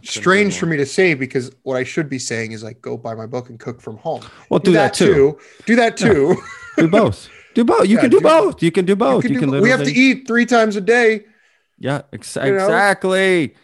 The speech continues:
Speaker 1: Exactly.
Speaker 2: <laughs>
Speaker 1: Uh, you
Speaker 2: Eggs
Speaker 1: know,
Speaker 2: in
Speaker 1: and
Speaker 2: the
Speaker 1: look,
Speaker 2: morning,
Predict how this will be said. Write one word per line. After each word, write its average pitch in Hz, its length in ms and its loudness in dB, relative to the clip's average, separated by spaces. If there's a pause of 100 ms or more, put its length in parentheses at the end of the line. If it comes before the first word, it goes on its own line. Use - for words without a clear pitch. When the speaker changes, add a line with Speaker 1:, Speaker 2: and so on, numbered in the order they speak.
(400)
Speaker 1:
Exactly. 135 840 -2
Speaker 2:
<laughs> - 260 0
Speaker 1:
Uh, 120 400 -6
you 143 100 -2
Speaker 2:
Eggs 120 200 2
Speaker 1:
know, - 40 -2
Speaker 2:
in - 60 -2
Speaker 1:
and - 20 2
Speaker 2:
the 160 140 2
Speaker 1:
look, 160 60 4
Speaker 2:
morning, 175 460 -2